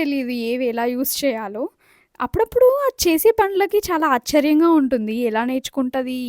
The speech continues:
ఏంటి అని చెప్పేసి. She is like, "Oh my God, so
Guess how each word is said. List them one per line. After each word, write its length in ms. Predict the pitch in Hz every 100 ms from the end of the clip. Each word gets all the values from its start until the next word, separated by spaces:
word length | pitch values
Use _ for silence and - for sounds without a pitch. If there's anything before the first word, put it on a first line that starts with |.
| 214
ఏంటి 340 | 214 226 226 247
అని 120 | 226 214
చెప్పేసి. 400 | 214 240 - 269 - - - - - - -
She 80 | 320
is 60 | 285 302
like, 180 | 330 285 _ _ - - -
"Oh 80 | 254
my 100 | 285 277 269
God, 320 | 262 262 269 233
so 120 | -